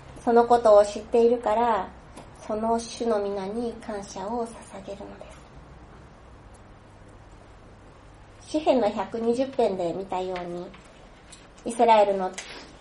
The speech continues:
人々は決して平和ということはできない、そのような環境のもとに暮らしていました。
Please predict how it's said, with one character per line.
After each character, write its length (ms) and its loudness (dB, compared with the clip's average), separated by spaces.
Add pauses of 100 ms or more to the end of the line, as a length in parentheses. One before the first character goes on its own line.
(140)
人 140 2
々 360 -2
は 220 2 (380)
決 140 -8
し 160 -16
て 340 0 (260)
平 220 -2
和 200 6 (420)
と 140 4
い 140 0
う 120 -4
こ 120 -2
と 180 -4
は 260 0
で 120 -8
き 160 -4
な 200 2
い、 100 -8 (560)
そ 80 2
の 100 4
よ 120 2
う 20 4
な 140 4
環 260 -4
境 240 -2
の 100 -6
も 160 -8
と 160 -4
に 200 -4
暮 140 -10
ら 200 -8
し 80 -18
て 180 -8
い 60 -6
ま 180 -8
し 80 -18
た。 80 -20